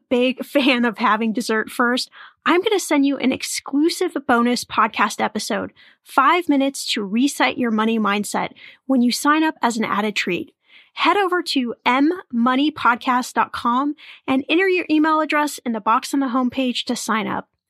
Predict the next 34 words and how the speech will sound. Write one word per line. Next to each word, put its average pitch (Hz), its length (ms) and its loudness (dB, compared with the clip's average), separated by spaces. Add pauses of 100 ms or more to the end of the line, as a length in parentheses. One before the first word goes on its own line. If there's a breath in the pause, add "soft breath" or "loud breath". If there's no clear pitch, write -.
Again, 294 340 0 (140)
that's 233 280 0 (100)
m 285 220 0 (120)
money 269 360 4
podcast 285 640 -2
dot 247 180 0
com. 202 420 0 (420 loud breath)
I 208 60 -4
can't - 380 0
wait 262 220 0
to 269 100 0
see - 160 -4
you 226 240 0
behind 208 400 0
the 220 40 0
scenes. - 600 -6 (1120)
I 262 80 2
wanted 381 300 2
to 311 80 0
do 254 260 0
this 247 400 0
episode 214 560 -2
because 220 680 0
I 233 200 2
recently 269 520 -2
read 208 220 0
this 208 160 -2
article 208 440 -2
in 196 180 -2
the 208 80 -2
Wall 220 200 -2
Street 214 300 -2
Journal 196 460 0
that 202 220 2